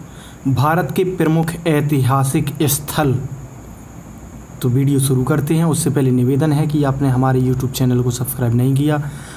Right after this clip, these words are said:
तो प्लीज शिक्षा रोजगार से जुड़ी खबरें एवं शिक्षण कार्य के लिए YouTube चैनल को सब्सक्राइब कर लें।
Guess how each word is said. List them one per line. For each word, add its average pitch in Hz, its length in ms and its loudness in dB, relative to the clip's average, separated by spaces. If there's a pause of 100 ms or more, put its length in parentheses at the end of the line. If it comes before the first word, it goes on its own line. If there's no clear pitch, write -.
(140)
तो 127 80 -4
प्लीज 165 360 2
शिक्षा 165 480 0
रोजगार 135 440 2
से 127 120 -2
जुड़ी 127 280 2 (280)
खबरें 151 440 0 (360)
एवं 160 260 2
शिक्षण 160 380 0
कार्य 131 220 2
के 127 120 -2
लिए 127 280 2 (600)
YouTube 135 400 2
चैनल 120 340 0
को 123 180 0 (460)
सब्सक्राइब 123 520 -2
कर 127 100 0
लें। 110 220 0